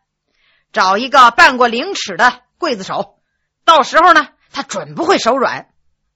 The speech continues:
史一直是个文弱书生，掌管刑部的时间不长，从来还没做过监斩官呐。他也实在有点怕见这种残酷的刑法。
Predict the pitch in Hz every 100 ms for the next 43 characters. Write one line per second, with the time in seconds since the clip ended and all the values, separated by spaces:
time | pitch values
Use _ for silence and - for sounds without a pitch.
0 | _ _ _ _ _ _ _ _ - -
1 | 233 233 262 339 254 330 - 339 277 240
2 | 349 370 254 - 359 359 240 226 180 _
3 | _ _ _ 285 381 415 262 220 - 294
4 | 415 392 240 226 262 302 370 359 - 190
5 | 302 _ _ _ _ _ _ - 285 370
6 | 453 339 415 349 339 339 359 302 277 -
7 | 359 359 220 170 202 262 254 160 _ _
8 | _ _ - _ - 262 180 - 214 330
9 | 392 359 277 226 254 262 - - - 254
10 | 285 254 254 226 185 185 - 240 294 320
11 | 214 - 208 311 -